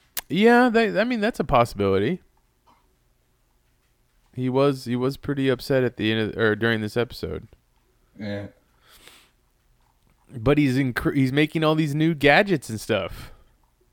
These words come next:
Speaker 2: I know.
Speaker 1: And if Brainiac Five makes all the new gadgets, then it's just gonna be all, it's gonna be too good, right? Like, 'cause he's, he's a super intelligent computer race from an-, from the future. Like, wouldn't that be unfair?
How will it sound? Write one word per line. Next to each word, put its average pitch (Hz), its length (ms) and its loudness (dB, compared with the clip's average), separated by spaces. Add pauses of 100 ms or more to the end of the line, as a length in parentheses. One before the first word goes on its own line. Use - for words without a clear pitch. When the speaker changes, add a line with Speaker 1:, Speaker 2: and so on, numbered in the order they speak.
(400)
Speaker 2:
I 135 200 -8
know. 110 380 0 (360)
Speaker 1:
And 131 100 -2
if 131 140 2
Brainiac 160 460 0 (140)
Five 175 460 2
makes 135 240 2
all 131 120 6
the 123 100 2
new 123 140 0
gadgets, 123 440 4
then 139 200 0
it's 123 120 -6
just 143 200 -4
gonna 131 180 -4
be 131 180 0
all, 120 300 2 (460)
it's - 160 -8
gonna 143 100 0
be 120 140 4
too 269 240 2
good, 98 280 -2
right? 123 300 0
Like, 120 180 -2
'cause 120 140 -6
he's, 120 380 -4
he's 113 380 -8
a 107 200 -8
super 143 320 -2
intelligent 127 560 -2
computer 135 520 2
race 143 360 2
from 123 180 -4
an-, 117 240 -4
from 123 180 -4
the 110 60 -2
future. 156 560 2
Like, 110 200 2 (120)
wouldn't 120 260 -2
that 123 180 2
be 120 240 0
unfair? 113 540 -2